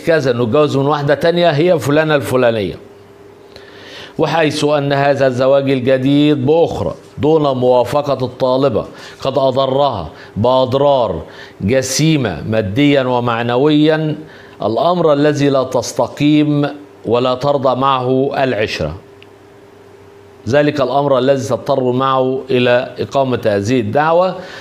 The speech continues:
طالبة الحكم بت-، لها بتطليقها عليه طلقة بائنة للضرر، وأمره بعدم التعرض لها في أمور الزوجية بينهما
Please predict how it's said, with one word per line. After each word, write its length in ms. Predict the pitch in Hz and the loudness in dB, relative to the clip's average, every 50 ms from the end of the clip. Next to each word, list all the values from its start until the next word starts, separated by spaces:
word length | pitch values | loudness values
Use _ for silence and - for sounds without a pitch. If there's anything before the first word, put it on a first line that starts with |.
| - - - | -20 -8 -4
طالبة 800 | - 131 135 135 131 127 127 135 151 147 143 139 131 - 143 139 139 139 143 139 - 120 | -2 0 2 2 2 2 2 2 2 2 0 0 0 0 -2 -2 -2 -2 -4 -4 -2 -2
الحكم 680 | 113 107 95 104 127 139 135 - - 135 131 131 131 123 - - - - - 95 | -2 -2 -2 -2 -2 -4 -2 -2 -2 0 0 0 -2 -4 -6 -12 -18 -12 -6 -4
بت-، 240 | 110 104 - - | -4 -4 -4 -6
لها 680 | - - 117 120 139 147 147 147 147 151 156 151 156 156 - - | -6 -4 0 0 2 2 2 2 4 4 2 2 0 -4 -8 -6
بتطليقها 1080 | 104 - 135 123 - - 131 131 131 127 131 156 156 147 139 127 110 95 - - - 95 | -4 -2 -2 -2 -2 0 0 0 0 0 0 0 0 2 2 0 0 -2 -4 -8 -6 -4
عليه 580 | 98 117 127 123 131 147 156 165 175 165 160 165 - - - - - - | -2 -2 0 0 2 2 2 2 0 -2 -4 -8 -14 -18 -20 -20 -8 -2
طلقة 440 | - 151 156 143 147 151 135 123 123 | -2 0 0 0 -2 -2 0 0 0
بائنة 540 | 120 120 123 123 120 - 151 139 135 123 117 | 2 2 0 0 0 0 -2 0 0 0 0
للضرر، 800 | 113 120 117 98 95 101 143 147 143 143 139 139 139 139 139 135 - - - - - - - - | 0 -2 -2 -2 -4 -2 0 0 2 2 0 0 -2 -4 -6 -8 -10 -16 -20 -20 -20 -20 -12 -4
وأمره 880 | - 107 123 123 - - 180 190 196 190 185 180 190 196 180 165 139 - - - - - - | 0 0 0 0 0 0 0 0 0 2 2 4 4 4 2 0 -2 -6 -10 -14 -16 -8 -4
بعدم 460 | 101 113 131 147 175 165 160 147 143 | -2 0 0 0 2 0 0 0 0
التعرض 760 | 135 - - - 127 120 139 156 156 143 139 135 123 107 120 | -2 -4 -4 -4 -2 0 0 0 0 0 0 0 0 0 0
لها 520 | 139 143 143 139 139 139 143 139 - - - | 0 0 2 2 2 0 0 -2 -6 -10 -14
في 200 | - - 123 127 120 | -8 -4 -2 0 0
أمور 360 | 110 113 135 151 160 160 151 | 0 0 2 2 2 2 2
الزوجية 720 | 143 120 104 104 131 120 117 110 135 143 143 135 131 123 | 2 0 0 0 0 0 0 0 0 0 2 2 2 2
بينهما 760 | 117 120 117 117 110 117 143 151 147 143 143 143 143 143 143 | 2 2 0 0 0 0 0 0 0 0 0 0 0 -2 -2